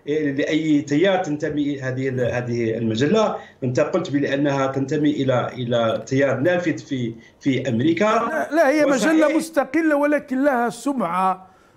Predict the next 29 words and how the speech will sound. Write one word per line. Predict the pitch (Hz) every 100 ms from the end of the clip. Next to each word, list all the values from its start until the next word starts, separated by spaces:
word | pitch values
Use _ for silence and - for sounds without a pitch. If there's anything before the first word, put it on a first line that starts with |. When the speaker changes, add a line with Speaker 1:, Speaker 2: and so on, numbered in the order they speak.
| _ 135
Speaker 2:
آه، | 170 175 175 180
مجلة | 170 180 233 240 220 214
رصينة، | 226 226 311 156
يعني | 101 101
مجلة | 135 135 208 220 226
م-، | 233 220 220 226 240
مرج-، | 294 - -
مرجع | 254 311 208
بالنسبة | 160 202 233 180 208
للسياسة | 196 214 220 - 233 - - -
الخارجية، | 190 151 233 233 214 285
وعنوانها | 269 277 311 311 269 302
أصلا | 285 262 233
فورم | - 294 247
policy | 277 277 240 262 269 - - _ -
السياسة | 180 240 262 262
الخارجية، | 214 - 190 170 170 151 95
يعني | - 101
واحد | 160 202 196 175
من | 214
المراجع | 220 226 277 262 254 240 - - _ -
بالنسبة | 233 262 175 233
في | 240
الولايات | 285 269 277 262 262
المتحدة | 240 240 247 208 254 254
بالنسبة، | 214 240 254 180 202 240 240 - _ _ 202
آه، | 196 196 196
للسياسة | 202 233 220 214 220 214 220 165 190
الخارجية | 147 170 135 131 120